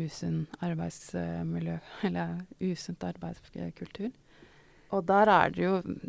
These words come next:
veldig, nå skal ikke jeg snakke helt generelt, så jeg kan bare snakke om min egen opplevelse. Så,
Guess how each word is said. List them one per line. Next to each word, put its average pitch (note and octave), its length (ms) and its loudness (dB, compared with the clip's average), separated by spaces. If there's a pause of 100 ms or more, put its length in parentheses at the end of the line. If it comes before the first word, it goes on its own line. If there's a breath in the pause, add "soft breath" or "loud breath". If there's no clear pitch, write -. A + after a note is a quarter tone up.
(140)
veldig, - 720 0 (680 soft breath)
nå - 80 -6
skal F3+ 160 0
ikke F#3 100 0
jeg F3+ 80 2
snakke F3 280 0
helt E3+ 160 0
generelt, F3+ 360 2
så F3+ 120 -4
jeg E3+ 80 -6
kan F3+ 80 -2
bare F3+ 100 0
snakke F3+ 240 -2
om E3 80 0
min E3+ 100 -2
egen E3 160 -2 (120)
opplevelse. E3+ 360 -4
Så, A3+ 120 -4